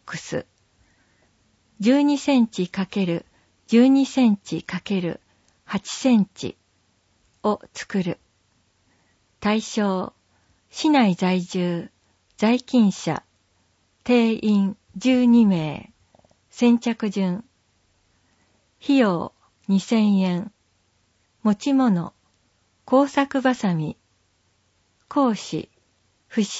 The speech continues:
木露石氏。編み物で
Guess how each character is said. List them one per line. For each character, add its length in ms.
木 320
露 100
石 500
氏。 340
編 140
み 160
物 300
で 260